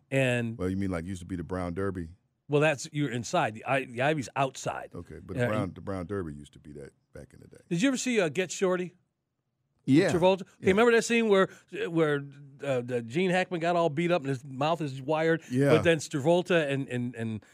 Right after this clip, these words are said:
Speaker 1: uh, uh, I forgot the lady's name, but anyway, they went to have lunch and Danny DeVito was gonna meet him there. That was the Ivy, where they all sit there and, you know, wanna be seen. So when you're driving around L A, I think that's the name of the place. I th-, I'm pretty sure it is.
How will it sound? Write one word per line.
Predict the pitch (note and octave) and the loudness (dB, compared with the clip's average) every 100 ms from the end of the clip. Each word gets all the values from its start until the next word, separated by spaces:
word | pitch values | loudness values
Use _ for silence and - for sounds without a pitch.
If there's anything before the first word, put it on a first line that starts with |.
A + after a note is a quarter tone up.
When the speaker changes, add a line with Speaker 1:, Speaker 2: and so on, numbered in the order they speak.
| _ _ | _ _
Speaker 1:
uh, | B2+ | -8
uh, | A#2+ B2 B2 A#2+ A2 | -6 -6 -6 -6 -6
I | G#2 | -12
forgot | A#2+ A#2 A2+ | -10 -8 -6
the | |
lady's | A2 G#2 G2+ | -6 -8 -8
name, | A2+ G#2 | -8 -8
but | G2+ | -6
anyway, | A#2 B2+ A#2+ | -2 -2 0
they | B2 | 0
went | C3+ C3+ | 0 -2
to | |
have | C3+ C3 | -2 -2
lunch | C3 C#3 C#3+ - | 0 0 0 -4
and | A#2+ | -6
Danny | C3 C3+ | -2 -2
DeVito | B2+ A#2+ C#3 C#3 | -2 -2 0 0
was | B2+ | -2
gonna | B2 B2+ | -2 -2
meet | C#3 | -2
him | C#3 | -2
there. | D3 C#3+ - - | -2 -4 -10 -6
That | B2 B2+ | -4 -4
was | A#2+ | -4
the | A#2+ | -2
Ivy, | A2+ D#2+ - _ _ - | -2 -6 -16 _ _ -8
where | B2 | -4
they | |
all | B2+ B2+ | -2 -2
sit | - D#3+ - | -2 -4 -2
there | A#2+ A#2 | -2 -2
and, | A2 A2 - _ _ _ | -4 -8 -12 _ _ _
you | B2 | -6
know, | G#2+ F#2 _ | -6 -10 _
wanna | B2+ A#2+ | -4 -4
be | A2+ | -4
seen. | A2 - A#2 F2 D#2 _ _ _ _ _ _ _ _ | -8 -6 -6 -6 -18 _ _ _ _ _ _ _ _
So | - A2 F#2 - _ | -4 -4 -4 -10 _
when | C3+ | -6
you're | C3+ | -6
driving | B2 B2+ A#2+ | -4 -4 -4
around | A#2+ A#2 | -4 -2
L | A2 G#2+ | -2 -4
A, | G2+ D#2 _ _ | -6 -8 _ _
I | C#3 | -10
think | D#4+ - | -10 -12
that's | - | -18
the | F2+ | -20
name | E2+ | -20
of | - | -18
the | |
place. | - A2+ | -16 -12
I | A2+ | -10
th-, | - A#2 | -10 -12
I'm | A#2+ | -10
pretty | D3 G2 | -12 -12
sure | G#2+ E2+ | -12 -12
it | F#2 | -12
is. | D2+ | -16